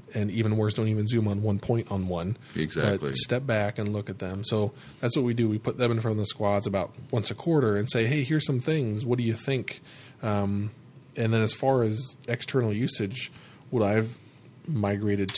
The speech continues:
Speaker 1: to is tracking behaviors. So behaviors of users. What are the things
Speaker 2: I
Speaker 1: that we want them to do?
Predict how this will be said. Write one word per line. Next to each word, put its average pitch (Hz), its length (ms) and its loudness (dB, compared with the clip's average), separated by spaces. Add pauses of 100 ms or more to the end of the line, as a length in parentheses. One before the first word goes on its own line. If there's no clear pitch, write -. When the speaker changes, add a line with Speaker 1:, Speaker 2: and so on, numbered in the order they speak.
Speaker 1:
to 104 160 -2
is 98 260 -4 (440)
tracking 107 420 -2
behaviors. 92 720 -8 (280)
So 107 160 -6
behaviors 113 560 0
of 101 120 -2
users. 95 380 -4 (380)
What 123 120 2
are 127 40 6
the 127 80 6
things 143 220 4
Speaker 2:
I 101 80 6
Speaker 1:
that 113 100 4
we 110 100 2
want 113 400 -2
them 107 260 2
to 104 140 0
do? 101 380 -4